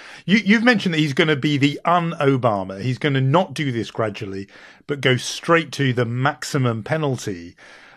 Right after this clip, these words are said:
uh, for Vladimir Putin. You've also made clear, and I, I, it's absolutely not contested, that, you know, they stop short of anything involving hard power, military power. So within those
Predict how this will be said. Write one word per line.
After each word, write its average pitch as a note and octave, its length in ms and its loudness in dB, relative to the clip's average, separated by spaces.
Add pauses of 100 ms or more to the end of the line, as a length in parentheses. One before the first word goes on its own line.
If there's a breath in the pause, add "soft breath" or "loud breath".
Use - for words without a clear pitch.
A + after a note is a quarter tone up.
uh, D#3 160 -4
for C3 180 -2
Vladimir A#2 380 0
Putin. C3+ 300 -2
You've C#3+ 120 0
also D#3 420 4
made B2 460 0
clear, F3 300 4
and A#2 100 2
I, A2+ 100 0
I, C3 300 -2
it's C3+ 360 -6
absolutely B2 320 -6
not A2 80 -14
contested, C3 440 -2
that, B2 200 2 (360 loud breath)
you E3 100 -8
know, B2 100 -2
they C3+ 140 4
stop - 320 0
short D#3 340 4
of A#2+ 100 4
anything B2 580 2
involving A2 720 0 (360 soft breath)
hard B2+ 520 4
power, A2+ 380 -2
military A#2+ 520 -2
power. G2 360 -10 (360 loud breath)
So - 160 -2
within G#3 360 4
those A#2 500 0